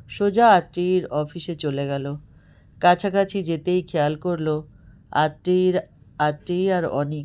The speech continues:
কফি শপে গল্প করছে। দুজন বেশ খোশমেজাজেই আছে। আবার বোধহয় জ্বরটা আসবে রাতুলের।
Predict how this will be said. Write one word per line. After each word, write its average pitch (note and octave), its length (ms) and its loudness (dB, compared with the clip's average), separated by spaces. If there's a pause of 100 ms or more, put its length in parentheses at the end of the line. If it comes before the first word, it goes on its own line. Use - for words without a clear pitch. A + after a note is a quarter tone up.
কফি D3+ 240 -2
শপে D#3 420 -6 (380)
গল্প C#3+ 360 0
করছে। C#3+ 520 -8 (680)
দুজন G3+ 440 0
বেশ G3+ 460 0 (180)
খোশমেজাজেই F3 840 -2
আছে। C#3+ 420 -4 (4000)
আবার F3+ 360 0
বোধহয় F3+ 500 -2 (760)
জ্বরটা G3 520 0
আসবে D3 580 -4
রাতুলের। C3+ 520 -6